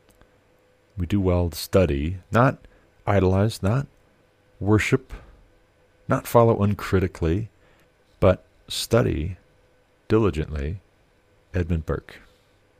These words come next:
Sir Edmund Burke. I gotta leave it there, though. It's a Sunday morning. Good morning, Sunday morning. I'm working today. I think it'll be a pretty easygoing day, but we'll see. Don't wanna jinx it.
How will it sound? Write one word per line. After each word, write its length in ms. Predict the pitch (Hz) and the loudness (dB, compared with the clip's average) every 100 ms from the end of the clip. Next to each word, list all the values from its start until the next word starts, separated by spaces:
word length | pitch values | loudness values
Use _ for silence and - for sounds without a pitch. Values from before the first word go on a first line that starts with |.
| _ _ | _ _
Sir 300 | - 90 87 | -12 -8 -4
Edmund 280 | 87 82 78 | -4 -4 -6
Burke. 300 | 67 - - _ _ _ _ _ _ _ - _ _ _ - | -8 -12 -20 _ _ _ _ _ _ _ -20 _ _ _ 4
I 140 | 107 | 8
gotta 160 | 120 113 | 10 10
leave 140 | 104 | 8
it 100 | 92 | 6
there, 180 | 87 80 | 2 2
though. 280 | 78 78 95 | 0 -2 -6
It's 100 | 107 | -8
a 60 | 85 | -6
Sunday 280 | - 113 107 | -4 -2 0
morning. 400 | 95 95 95 95 _ _ _ _ _ _ - | 0 0 -2 -6 _ _ _ _ _ _ -4
Good 140 | 98 | 0
morning, 380 | 98 95 98 98 | 2 2 0 -4
Sunday 280 | - 95 95 | -6 -4 -2
morning. 380 | 90 85 90 90 _ _ _ - _ _ _ _ _ _ _ | -2 -4 -4 -8 _ _ _ -20 _ _ _ _ _ _ _
I'm 80 | 82 | -6
working 340 | 80 87 - 85 | -4 -4 -4 -4
today. 520 | 85 82 82 80 78 _ _ _ | -2 0 0 -2 -4 _ _ _
I 40 | - | -12
think 240 | - 90 | -10 -8
it'll 120 | 95 | -8
be 120 | - 80 | -6 -8
a 60 | |
pretty 260 | - 87 80 | -6 -6 -4
easygoing 540 | 82 78 78 82 78 | -6 -6 -4 -4 -4
day, 320 | 73 73 73 - | -4 -4 -6 -8
but 120 | - | -10
we'll 80 | - | -8
see. 360 | - - 78 80 - _ _ _ - _ _ _ _ _ _ _ _ _ - | -6 -6 -6 -8 -14 _ _ _ -20 _ _ _ _ _ _ _ _ _ -8
Don't 160 | 82 | -4
wanna 140 | 87 85 | -4 -4
jinx 320 | 80 73 | -4 -6
it. 100 | - | -6